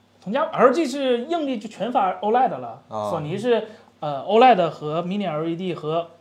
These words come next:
Speaker 1: 和，和，和三星的O led并发，然后这，这仨呢，它哪个都感觉差点意思，今年。
Speaker 2: 嗯。？C E当显示器也可以是吧？不怕大。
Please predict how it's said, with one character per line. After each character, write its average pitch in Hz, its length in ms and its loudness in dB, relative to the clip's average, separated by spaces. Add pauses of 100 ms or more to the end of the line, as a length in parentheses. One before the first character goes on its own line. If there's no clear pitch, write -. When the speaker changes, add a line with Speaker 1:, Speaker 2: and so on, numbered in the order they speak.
Speaker 1:
和， 156 400 -8
和， 160 240 -6
和 190 140 -10
三 254 160 2
星 277 100 6
的 247 80 4
O 208 80 2
led 196 220 0
并 202 240 -2
发， 135 80 -8 (480)
然 - 0 -
后 196 100 0
这， 285 100 0
这 294 160 0
仨 240 220 4
呢， 233 100 2
它 240 120 0
哪 226 180 -4
个 175 100 -4
都 226 140 0
感 170 180 -4
觉 147 240 -8 (1040)
差 - 100 -8
点 143 160 -8
意 160 120 -6
思， 127 80 -12
今 127 160 -18
年。 127 80 -20 (720)
Speaker 2:
嗯。 110 360 -12 (360)
？C 196 120 10
E 226 100 6
当 214 140 8
显 131 140 2
示 120 80 2
器 135 100 0
也 143 100 4
可 117 160 -4
以 107 100 -4
是 - 40 -18
吧？ 110 140 -4
不 101 120 -8
怕 127 120 0
大。 139 200 -2